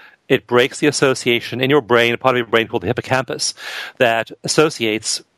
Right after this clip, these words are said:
uh, bad things with potential bad things that might happen now. And once you break the association, it stays broken. So E F T is this kind of very, very, very simple, uh, method. And later on, I'll give you, your listeners, a way to actually f-, get a free download for how to do E F T.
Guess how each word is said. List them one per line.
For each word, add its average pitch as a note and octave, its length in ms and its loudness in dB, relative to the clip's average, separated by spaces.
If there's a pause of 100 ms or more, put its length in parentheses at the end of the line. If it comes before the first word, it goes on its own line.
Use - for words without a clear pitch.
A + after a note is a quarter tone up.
uh, B2 260 4 (180)
bad B2 320 2
things A2 460 -4
with A2 280 0
potential D3+ 320 0
bad A#2 180 2
things A#2 160 -6
that G#2 80 -4
might G#2+ 140 0
happen G#2+ 260 -6
now. A2 320 2 (520)
And B2 160 2
once B2+ 220 0
you A#2+ 80 -8
break C3 200 2
the B2+ 80 -2
association, A#2+ 580 -2
it A2 80 -8
stays A2 320 0
broken. A#2+ 460 0 (340)
So A#2+ 360 4
E G3 120 0
F - 100 2
T E3+ 180 2
is C3+ 120 4
this A#2+ 140 -4
kind C3+ 160 0
of A2 60 -4
very, G3 280 4
very, A3 280 2
very C3+ 180 2
simple, B2 720 2
uh, A2+ 320 6
method. B2+ 480 0 (140)
And A#2 280 2
later D#3 220 4
on, C#3 60 6
I'll B2+ 100 4
give B2 160 -2
you, A2 260 2 (380)
your A#2 140 4
listeners, A#2 420 2 (360)
a - 60 0
way B2 140 6
to A2+ 80 4
actually A2+ 400 -2 (100)
f-, - 220 -12
get C3+ 100 6
a C3 60 0
free C#3+ 240 -2
download A#2 540 2
for - 80 -8
how A2+ 100 2
to G#2+ 80 -6
do A#2+ 100 2
E A2 120 2
F G2+ 120 0
T. G#2+ 320 -2